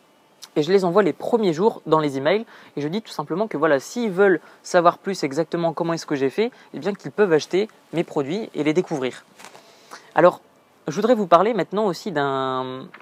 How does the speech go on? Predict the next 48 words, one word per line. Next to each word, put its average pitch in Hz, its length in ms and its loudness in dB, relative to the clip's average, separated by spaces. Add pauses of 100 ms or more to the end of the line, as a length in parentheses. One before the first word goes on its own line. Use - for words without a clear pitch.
(140)
je 156 100 -10
voudrais 170 180 -6
vous 170 160 -4
parler 175 200 4
aussi 185 220 -2
d'un, 127 680 -4 (300)
d'un 143 220 -4
petit - 200 -6
exemple. 165 440 -2 (1000)
C'est - 160 -4
le 190 80 0
fait 262 340 -4
de 151 340 -4
regarder 208 420 2
une 151 160 -4
bande-annonce 175 480 2
de 151 80 2
film. 131 300 -8 (420)
Dans 156 100 0
la 165 80 8
bande-annonce 196 400 0
de 143 80 0
film, 240 200 -6
par 151 140 2
exemple, 170 280 -4
on 147 60 -4
voit 180 180 0
les 147 100 0
moments 160 420 0
où 147 100 -4
il - 20 -4
y 165 40 2
a 180 40 2
le 165 80 0
plus 202 200 -4
d'action, 170 380 -2
les 135 80 -2
moments 170 320 -2
où, 131 260 -8 (200)
où 147 60 -12
c'est - 140 -4
le 170 100 -2
plus 185 200 -8
intéressant. 165 520 -2 (560)
Eh 143 40 -2
bien, 180 240 -2
en - 220 -2
fait, - 320 -2